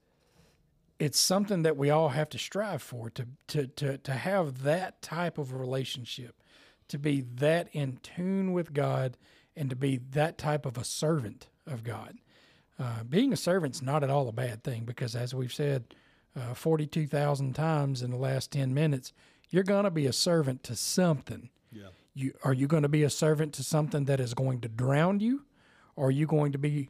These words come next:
Speaker 1: a servant to something that is going to throw out a hand and pull you up when you say, "Help me, Lord"? What are you gonna be a servant to?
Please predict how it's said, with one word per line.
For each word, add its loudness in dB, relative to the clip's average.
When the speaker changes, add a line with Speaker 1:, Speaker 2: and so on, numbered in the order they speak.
Speaker 1:
a -2
servant 2
to -4
something 0
that 2
is -2
going 2
to -4
throw 6
out 4
a 2
hand 0
and -8
pull 0
you 0
up -2
when -2
you 0
say, 0
"Help -2
me, 0
Lord"? -2
What 2
are 4
you 2
gonna 4
be 0
a 2
servant -4
to? -14